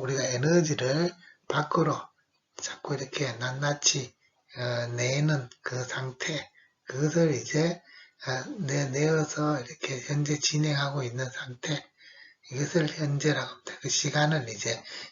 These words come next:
현재 시간을 이렇게 나타내죠. 그 한자로, 어, 지금 저기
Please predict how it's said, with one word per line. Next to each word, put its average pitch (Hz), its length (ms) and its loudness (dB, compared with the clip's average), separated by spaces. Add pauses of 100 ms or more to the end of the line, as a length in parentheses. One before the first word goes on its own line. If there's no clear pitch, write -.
현재 143 480 2
시간을 131 520 0
이렇게 - 220 -6
나타내죠. 123 760 -2 (560)
그 - 140 -2
한자로, 170 1000 4 (520)
어, 123 580 -4
지금 131 600 -6
저기 131 880 -6